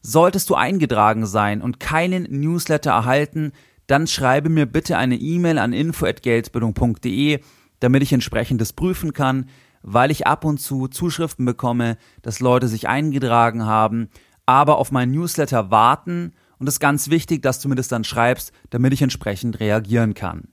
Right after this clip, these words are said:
In dieser heutigen Podcast-Folge Nummer hundertvierzig möchte ich mit dir über die wertvollste Währung der Welt sprechen. Wir schauen uns erst die Merkmale dieser Währung an und vergleichen es auch mit der Währung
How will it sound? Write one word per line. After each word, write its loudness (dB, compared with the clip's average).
In 0
dieser 4
heutigen 2
Podcast-Folge 2
Nummer 2
hundertvierzig 0
möchte 0
ich -4
mit 0
dir 2
über 2
die -4
wertvollste 0
Währung 0
der 0
Welt 2
sprechen. -8
Wir 0
schauen 2
uns 0
erst -2
die -2
Merkmale 0
dieser 2
Währung 0
an -6
und -12
vergleichen 0
es -2
auch 0
mit -2
der -2
Währung 0